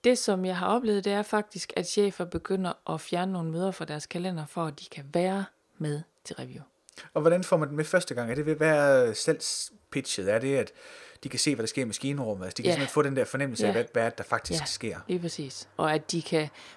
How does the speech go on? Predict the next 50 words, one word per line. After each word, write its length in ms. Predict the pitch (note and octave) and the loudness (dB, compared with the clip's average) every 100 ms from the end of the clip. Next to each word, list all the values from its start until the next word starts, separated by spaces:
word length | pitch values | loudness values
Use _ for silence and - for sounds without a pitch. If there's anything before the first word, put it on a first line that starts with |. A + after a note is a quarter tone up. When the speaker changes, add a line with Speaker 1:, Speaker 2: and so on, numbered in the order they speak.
| - | -8
Speaker 1:
Måske 480 | E3+ F3 E3 A#3+ A3 | -4 -2 2 2 2
skal 160 | F#3 | 2
man 100 | E3 | 0
salgspitche 580 | - F3+ - - E3+ D#3+ | 4 4 4 -2 -2 0
det 100 | D#3+ | 0
også 160 | D#3+ E3+ | 0 0
med, 80 | |
at 140 | E3 D3+ | -2 -2
man 160 | D3+ | -4
netop 400 | D3+ D#3 E3 E3+ | -4 -2 -2 -2
kan 140 | F3 D#3+ | 0 0
undgå, 480 | E3 F3 E3 D3+ C#3+ | 2 2 2 2 0
øh, 420 | D3 C#3+ C#3+ C#3+ | -4 -6 -8 -6
konflikter 640 | - D#3+ - G3 - C#3+ | -4 -4 2 0 0 -4
med, 300 | D3 D3+ D#3+ - - _ - | -2 -2 -2 -6 -18 _ -6
med, 260 | D#3 D#3+ E3+ _ - - - | 0 0 -2 _ -18 -12 -8
altså 160 | D#3 | 2
Speaker 2:
Åh, 180 | E3 C4+ | 4 6
Speaker 1:
dem, 60 | D3+ | 6
Speaker 2:
ja. 60 | |
Speaker 1:
de 100 | C#3 | 2
møder, 220 | F#3 F#3+ F#3 | 4 4 4
de 160 | G3 | 0
kommer 340 | - F3 D3 C#3 | -4 -4 -4 -4
i, 260 | - D#3+ - | -4 -6 0
ved 140 | E3 | 4
Speaker 2:
Ja. 60 | D#3+ | 4
Speaker 1:
at 60 | |
de 140 | E3 E3 | 4 4
ved 140 | F#3 | 2
noget 200 | D#3+ D#3 | 0 -2
mere 200 | E3+ F3+ | 0 0
om, 100 | E3 | 0
hvad 160 | D3 D3 | -4 -6
det 80 | D3 | -6
handler 480 | E3+ E3+ D3 - - | -6 -6 -6 -14 -10
om. 100 | A#2+ | -2
Speaker 2:
Det 140 | A3+ | 0
tænker 380 | A3 - F3+ F3 | 0 0 2 4
jeg, 160 | A#2 A2+ | 4 4
det 240 | D#3+ D3+ | 4 6
er, 60 | C3 | 6
altså, 260 | G2+ - A#2 | 4 2 0
Speaker 1:
Så. 60 | B2 | 0
Speaker 2:
konflikt, 520 | C#3 - G#3 - - | -8 -4 -6 -4 -2
øh, 360 | A#2+ G#2 G2 F#2+ - | 2 2 0 -2 0
afskærmnings-, 840 | B2 - - C3 A2+ F#2+ G2+ - | 0 2 -2 0 -2 -2 -8 -4
Speaker 1:
Ja. 80 | - | 0
Speaker 2:
afvæbning, 640 | C3 A#2+ B2 G#2 G2 E2+ - | 0 0 -4 -4 -10 -12 -4
det 220 | C#3+ C#3+ | -4 -4